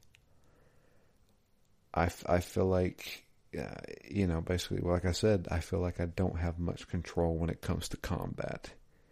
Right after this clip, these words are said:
And I don't have enough understanding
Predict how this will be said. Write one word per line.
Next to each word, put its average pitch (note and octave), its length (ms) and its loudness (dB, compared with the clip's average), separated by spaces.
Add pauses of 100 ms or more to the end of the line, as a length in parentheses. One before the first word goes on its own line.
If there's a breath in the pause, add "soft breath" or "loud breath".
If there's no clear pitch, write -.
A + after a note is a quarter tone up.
(600 soft breath)
And F2+ 220 6
I E2 60 6
don't E2 240 2
have E2+ 200 2
enough - 280 2 (100)
understanding E2 960 2